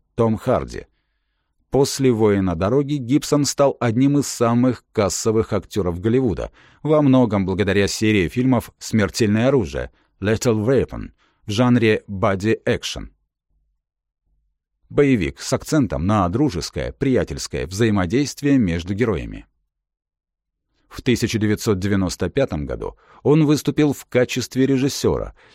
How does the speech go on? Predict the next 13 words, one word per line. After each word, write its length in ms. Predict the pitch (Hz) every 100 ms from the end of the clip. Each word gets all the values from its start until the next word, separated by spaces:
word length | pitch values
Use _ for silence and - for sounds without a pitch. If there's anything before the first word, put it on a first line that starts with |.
| -
и 160 | 143
снятый 440 | 160 - 147 139 113
им 100 | 104
фильм 260 | 151 147
"Храброе 560 | 104 - 123 92 90 98
сердце", 640 | - 120 78 - 73 60 _ _ -
Braveheart, 880 | 110 117 98 - 90 57 - - _ -
получил 420 | 127 131 156 147
своих 460 | - 135 139 - -
"Оскаров" 520 | 135 135 - 127 123 -
за 240 | 123 113
лучшую 420 | 107 110 - 107
режиссуру 600 | 80 69 76 - 147 147